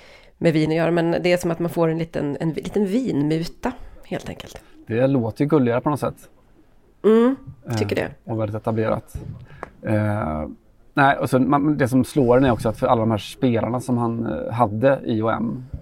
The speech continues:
Speaker 2: så hur han verkligen var den store patriarken. Han var le boss, som alla skriver. Eh,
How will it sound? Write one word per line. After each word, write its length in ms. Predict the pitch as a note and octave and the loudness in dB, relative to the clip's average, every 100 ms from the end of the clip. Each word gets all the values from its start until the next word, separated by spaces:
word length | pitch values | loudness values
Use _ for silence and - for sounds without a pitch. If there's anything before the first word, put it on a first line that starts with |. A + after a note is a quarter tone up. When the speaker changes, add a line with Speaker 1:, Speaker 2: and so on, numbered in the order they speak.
| - | -12
Speaker 2:
så 380 | - A2+ A2 - - - - - - - C3+ | -6 -4 -2 -6 -12 -20 -20 -20 -20 -16 -4
hur 160 | C3 | 0
han 120 | A#2 A#2 | 0 2
verkligen 280 | A2+ A2 | 0 2
var 320 | A2+ B2+ A#2+ - | 6 8 6 2
den 100 | A#2 | -6
store 280 | G#2 A2+ G#2 | -4 -4 -2
patriarken. 500 | A2 G#2+ A2+ G#2 A2+ | -4 -2 -2 -2 -2
Han 120 | A2+ | 0
var 240 | A#2 A#2 - - - - - | 2 2 -2 -12 -20 -12 2
le 220 | A#2+ B2 | 6 6
boss, 500 | A2+ A#2+ A#2+ - - | 6 4 2 -6 -10
som 140 | - A#2 | -2 -2
alla 140 | G#2+ | -2
skriver. 480 | - A#2+ A2 D2+ - - - - _ - - - | -4 -4 -2 -2 -4 -10 -20 -20 _ -20 -20 -10
Eh, 600 | A2+ G2+ G2+ D2 - - | -6 -6 -6 -6 -6 -6